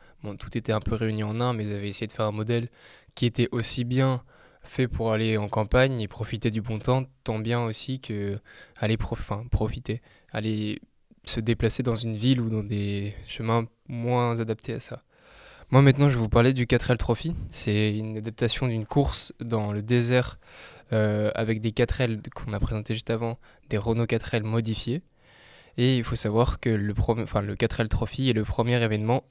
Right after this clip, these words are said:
d'envergure imaginé par Desert Tour. Desert Tour, c'est une grande association qui maintenant a pris beaucoup d'ampleur,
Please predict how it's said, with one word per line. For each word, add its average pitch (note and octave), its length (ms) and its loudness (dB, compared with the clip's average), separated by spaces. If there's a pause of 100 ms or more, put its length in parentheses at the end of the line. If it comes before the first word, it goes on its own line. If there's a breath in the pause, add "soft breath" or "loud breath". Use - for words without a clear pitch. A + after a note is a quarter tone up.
(180)
d'envergure B2 580 4
imaginé A#2 400 2
par A2 200 4
Desert A#2 360 2
Tour. G#2 180 -4
Desert G#2 300 -4
Tour, A#2+ 240 -6
c'est G#2+ 320 -6 (460 soft breath)
une A#2 60 -10
grande A#2+ 220 -2
association B2+ 480 -6
qui B2 160 -12
maintenant A2 280 -6
a G#2+ 40 -6
pris - 140 -10
beaucoup G#2+ 180 -8
d'ampleur, A#2+ 440 -6